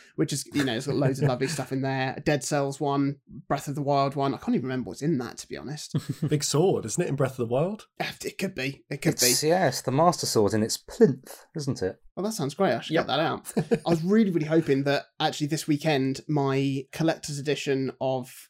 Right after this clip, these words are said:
Speaker 1: Ori and the Blind Forest and Ori and the Will of the Wisps for the Switch box set would have arrived, 'cause apparently it's, it's on its way, and
Speaker 2: Mm-hmm.
Speaker 1: it's, it's this beautiful, beautiful, like, just thing. It just, oh, I'm, I'm very excited.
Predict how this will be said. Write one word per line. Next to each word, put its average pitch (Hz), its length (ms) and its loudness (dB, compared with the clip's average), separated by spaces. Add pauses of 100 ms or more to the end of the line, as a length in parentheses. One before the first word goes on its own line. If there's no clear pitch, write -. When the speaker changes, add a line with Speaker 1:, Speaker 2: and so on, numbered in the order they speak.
(140)
Speaker 1:
Ori 147 200 2
and 135 100 4
the 143 40 0
Blind 135 300 0
Forest 139 340 0
and - 100 -4
Ori 143 220 2
and 135 100 0
the 143 60 -4
Will 151 180 2
of 147 60 2
the 151 80 -2
Wisps - 640 -6
for 156 80 -8
the 151 40 -8
Switch - 440 -2
box - 220 -2
set 175 160 2
would 165 100 0
have 160 80 0
arrived, 170 380 4
'cause 160 100 -8
apparently 156 320 2
it's, 131 140 -2
it's 170 100 -4
on 170 140 6
its 165 220 0
way, 123 320 0
and 175 120 4
Speaker 2:
Mm-hmm. 139 80 2
Speaker 1:
it's, - 80 -8
it's - 180 -6
this - 180 -10 (200)
beautiful, 160 760 4 (380)
beautiful, 139 760 0 (120)
like, 127 180 -4 (260)
just - 240 -12
thing. 131 560 -4
It 143 140 -2
just, 147 300 -6
oh, 117 300 -4
I'm, 139 140 -4
I'm 143 140 -2
very 131 240 0
excited. 104 560 -8